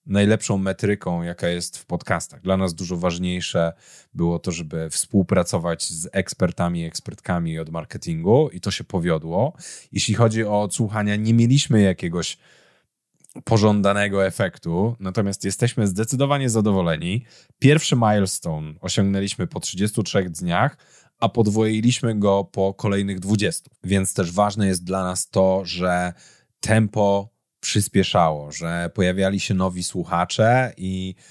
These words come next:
to jest dużo ważniejsze od tego, ile osób faktycznie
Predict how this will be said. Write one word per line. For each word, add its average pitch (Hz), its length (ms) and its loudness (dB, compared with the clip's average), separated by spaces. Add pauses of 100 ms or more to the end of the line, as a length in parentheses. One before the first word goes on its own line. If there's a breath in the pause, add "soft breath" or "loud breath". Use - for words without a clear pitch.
(260 soft breath)
to 120 480 6 (220)
jest 92 560 0 (120)
dużo 95 260 2
ważniejsze 90 600 2
od 82 180 -2
tego, 85 280 -4
ile 87 240 -2
osób 80 400 -6
faktycznie - 560 -8